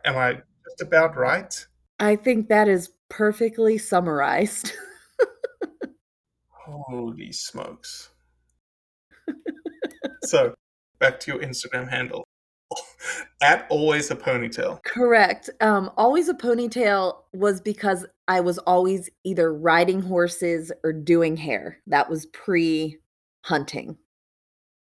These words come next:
Speaker 2: That was why I came up with Always a Ponytail. And it's funny because now I'm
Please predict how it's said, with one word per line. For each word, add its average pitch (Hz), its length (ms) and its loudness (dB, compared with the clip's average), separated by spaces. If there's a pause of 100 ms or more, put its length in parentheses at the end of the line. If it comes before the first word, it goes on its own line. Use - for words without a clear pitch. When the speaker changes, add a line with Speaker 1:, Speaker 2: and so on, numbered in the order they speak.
Speaker 2:
That 160 340 6
was 156 180 -2
why 147 340 2 (140)
I 147 120 -4
came 147 280 -8
up 139 180 -10
with 147 120 -8
Always 147 320 0
a 135 40 -16
Ponytail. 143 680 -2
And 143 220 0 (400)
it's 175 220 2
funny 180 340 4
because 160 340 0
now 165 240 6
I'm 165 220 4